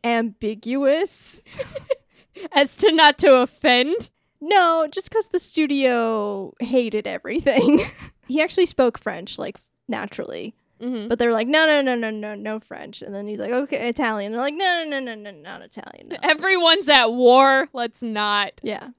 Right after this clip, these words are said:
Speaker 2: anything.
Speaker 1: Ambiguous foreign man. <laughs>
Speaker 2: You just can't be German.
Speaker 1: He also had a bad time on set. <laughs>
Speaker 2: I mean, even the dog had a bad time on set.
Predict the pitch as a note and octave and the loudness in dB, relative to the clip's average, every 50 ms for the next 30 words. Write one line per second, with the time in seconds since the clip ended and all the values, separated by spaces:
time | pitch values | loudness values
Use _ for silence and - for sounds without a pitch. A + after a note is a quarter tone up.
0 | _ _ _ _ - G#3+ A3+ G#3 G#3 G3 F#3+ G#3 - - - - - G4 F#4+ _ | _ _ _ _ -6 -4 -4 -2 -4 -4 -6 -6 -10 -14 -12 -8 -6 -6 -6 _
1 | _ _ _ _ _ - D4+ F4+ F#4+ F#4 - - F4 E4+ E4+ D#4+ D#4+ D#4 D4+ D#4 | _ _ _ _ _ -2 0 2 2 0 -2 -2 -4 -2 -2 -2 -2 0 0 0
2 | - - - - C#4 B3+ B3 B3 A#3+ A#3+ A#3 A3 G#3+ F#3+ D#3 D3+ D#3 D3+ G#3 - | 0 0 0 2 2 4 4 4 4 2 0 -2 -4 -6 -8 -10 -10 -6 -4 -4
3 | - D5 - - - - - - _ _ - - - _ _ - - _ _ _ | -4 -6 -8 -12 -20 -20 -20 -20 _ _ -20 -20 -20 _ _ -20 -20 _ _ _
4 | _ _ _ _ - A#3 A#3 A3+ G#3+ G3+ - - - - D4 E4 D#4+ - F4 D#4+ | _ _ _ _ -14 -14 -12 -12 -12 -12 -12 -6 -2 0 2 2 2 2 0 0
5 | B3+ - C#4+ G#3 E3+ B2+ C#3 - - _ _ _ _ - F4 A4 A#4 A#4 G#4+ - | 2 2 0 0 0 -4 -10 -16 -18 _ _ _ _ -4 -2 -2 -2 -2 -2 -2
6 | D4 B3+ C4 A#3+ A3 G#3+ F#3+ G#3+ G3+ F3+ - B3+ G3+ F#3 F#3+ F#3 - F#3+ A#3+ - | -2 -2 -2 -2 -4 -6 -6 -8 -8 -8 -10 -10 -12 -12 -12 -14 -16 -16 -16 -16
7 | - - - - _ _ D#4+ F#4 G4 F#4+ F#4+ G#4+ A#4 - A4+ A4+ - - - - | -16 -18 -18 -20 _ _ -4 -2 0 2 2 2 2 2 0 -2 -4 -4 -6 -8
8 | C5+ - _ - - - _ _ _ _ - C#4 D#4 E4 E4+ E4+ E4+ E4+ E4 D#4+ | -8 -8 _ -16 -20 -20 _ _ _ _ -6 -4 -2 -2 -2 -2 -2 -2 -2 -2
9 | D#4 D4+ D4 C4+ - - D4 F4+ G4+ B4+ C5+ C5 C5 A#4 D#4+ A#3+ A#3 G#3+ G#3 G#3+ | -2 -4 -6 -10 -8 -6 -6 -2 -2 -2 -2 0 -2 -2 -2 -4 -6 -4 -2 -2
10 | C4+ F4+ F#4 - E4+ C#4+ A3 G#3 G3+ G3+ G#3 F3+ - E3+ G3+ - A#3+ G3 D#3 - | -2 -4 -6 -6 -8 -8 -8 -8 -10 -10 -12 -12 -14 -14 -16 -14 -14 -14 -14 -16
11 | - - - - C4+ - _ - E3 A#2+ B2+ - | -20 -20 -20 -20 -20 -20 _ -20 -18 -18 -20 -20